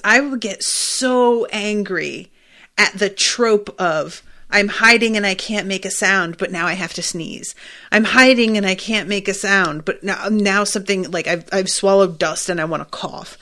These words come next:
I would get so mad over it. So I think I would really have liked seeing this kid's friend stepping in and being like, "Oh, no, you don't," and literally pinning his, like, nose and mouth shut. Have you guys ever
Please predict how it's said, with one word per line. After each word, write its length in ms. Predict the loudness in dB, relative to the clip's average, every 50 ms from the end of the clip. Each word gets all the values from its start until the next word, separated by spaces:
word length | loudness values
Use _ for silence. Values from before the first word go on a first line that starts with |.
| -20 -20 -20 -20 -20 -20 -16 -12
I 100 | -12 -10
would 120 | -10 -10 -14
get 160 | -14 -8 -4
so 580 | -2 -2 0 -2 -2 -2 -4 -6 -6 -8 -8 -8
mad 440 | -10 -10 -8 -8 -6 -6 -6 -6
over 300 | -6 -8 -12 -10 -10 -8
it. 260 | -6 -6 -6 -8 -10 _ _ _ -20 -20 -20 -20 -18 -10
So 260 | -2 2 4 6 6 4
I 120 | 2 -2 -4
think 200 | -2 -2 -2 0
I 100 | 2 2
would 280 | 2 2 0 -2 -4
really 380 | -4 0 0 2 2 2 2 0
have 220 | 0 0 -4 -4
liked 420 | -6 -6 -4 -2 -2 -2 -4 -4 -6
seeing 600 | -6 -6 -6 -6 -6 -6 -6 -4 -4 -4 -6 -8 -10 -20 -20 -20 _ _
this 300 | -4 0 2 2 2 0
kid's 300 | -2 0 -2 0 0 -2
friend 380 | -4 -2 -2 -2 0 -2 -4 -4
stepping 420 | -4 -2 -2 -2 -2 -2 -4 -2
in 160 | -2 -2 -2
and 100 | 0 2
being 140 | 2 2 2
like, 160 | 2 -2 -2 2
"Oh, 420 | 4 8 10 10 10 10 10 10 10
no, 240 | 10 10 10 10
you 160 | 10 8 4 2
don't," 380 | 0 0 0 0 -2 -6 -6 0
and 300 | 0 0 2 2 0 0
literally 580 | 0 2 2 2 2 2 0 -2 -4 -6 -8 _ -16
pinning 440 | -8 -2 0 2 2 2 0 0 -2
his, 240 | -2 -2 -2 0 0
like, 120 | -2 -2
nose 380 | -2 -6 -4 -2 -2 -2 -2 -2
and 220 | -4 -6 -6 -6
mouth 320 | -6 -4 -4 -4 -6 -6 -6
shut. 460 | -6 0 2 2 2 2 0 -2 _ _ _ _ _ -20 -20 -20 -20 -20 -20 -20 -20 -20 -20 -20 _ _ _ _ -8 -6
Have 240 | -4 -4 -4 -6
you 80 | -8 -4
guys 360 | 0 2 4 4 2 0 0 0
ever 560 | 0 2 2 2 2 2 2 0 -4 -6 _